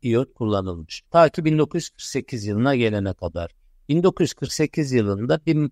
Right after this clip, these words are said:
makale yayınlanmış. Bu makale insanlar üzerinde yapılan bir çalışmaya dayanmıyor. Fareler üzerinde yapılmış. Farelerin tiroid hormonlarına bile bakılmamış. Yani makaleyi bir profesyonel gözle incelediğinizde bunun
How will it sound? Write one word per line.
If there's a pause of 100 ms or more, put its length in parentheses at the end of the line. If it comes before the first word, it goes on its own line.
(140)
makale
yayınlanmış.
Bu
makale (200)
insanlar
üzerinde
yapılan
bir
çalışmaya
dayanmıyor. (100)
Fareler
üzerinde
yapılmış. (340)
Farelerin
tiroid
hormonlarına
bile
bakılmamış.
Yani (280)
makaleyi
bir (320)
profesyonel
gözle
incelediğinizde
bunun